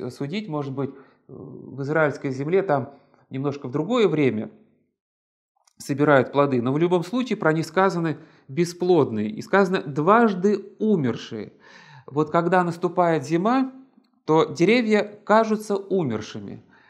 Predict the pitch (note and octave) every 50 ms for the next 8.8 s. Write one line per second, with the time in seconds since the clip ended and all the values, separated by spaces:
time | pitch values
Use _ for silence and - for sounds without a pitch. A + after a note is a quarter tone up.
0 | _ C3 C3 B2 - _ _ _ - - C3 C3 B2+ B2 A#2+ A#2+ A#2+ - C3+ -
1 | F3 D#3+ B2+ G#2 A2+ A2+ - C#3+ F3 A3+ B3 A#3 - E3+ D#3 D#3+ F3+ A3 A#3+ A#3
2 | - - _ _ - - - - C3 A#2+ C3+ D#3 F3 F#3+ F#3 F#3 F3+ F#3 F3 -
3 | - B2+ B2+ D#3+ E3+ E3+ E3 D#3 D3+ D3 D3 C#3+ - - F3+ G#3+ B3+ C4 C4 -
4 | - - _ _ _ C#3 C#3+ D3 C#3+ D#3+ C#3+ C#3+ C#3 C3+ F3 F3+ D#3+ E3 D3 A#2+
5 | A2 G#2+ G#2 A2 - E3 F#3+ F#3 G#3+ G3+ G#3+ - C4 B3+ B3 A#3+ A#3 A3 A3 A3
6 | - - C#3 B2 A2 - - - - - _ _ _ _ _ _ _ _ _ _
7 | _ _ _ _ _ _ D3 D3 D#3+ G3+ A#3 A#3 A3+ A3 A3 - F3 D3 D3 D#3+
8 | F3+ F3 F3 - C3+ B2 A#2+ B2 A#2 G#2+ G2+ F#2+ F2+ F#2 -